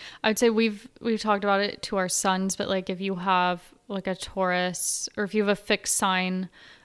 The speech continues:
moon or Venus, like, you're probably seeing shakeups in your personal life. So always, like, Uranus to moon transits are always gonna be, like, a change in home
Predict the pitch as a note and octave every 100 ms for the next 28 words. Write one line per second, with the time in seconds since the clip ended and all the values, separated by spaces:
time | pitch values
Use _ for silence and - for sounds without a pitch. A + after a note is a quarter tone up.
0 | _ G3 G3 G#3+ G#3+ G#3+ G#3+ - F#3+ F#3
1 | G3 A3+ G#3+ G3+ G3+ - G3 F#3 F#3+ G3
2 | F#3 F3+ F#3 - F#3+ F3+ - F#3 F3 F3
3 | - F3+ E3+ F3 G3 F#3+ G3+ F#3 - -
4 | A3+ - - - - G3 F#3 - - -
5 | - G3 F#3+ F#3+ F3+ F3+ F3+ F#3 F#3+ G3+
6 | G3 - - - - G#3+ F#3+ F3 F3 G3
7 | A#3 C4 - - - - - _ _ _
8 | - A3 B3 A#3+ C4 C4 A#3+ - - G#3
9 | G3+ - F#3+ F3+ F3+ F#3 - F#3 - F#3
10 | F3 F3 D#3+ E3 - - G#3+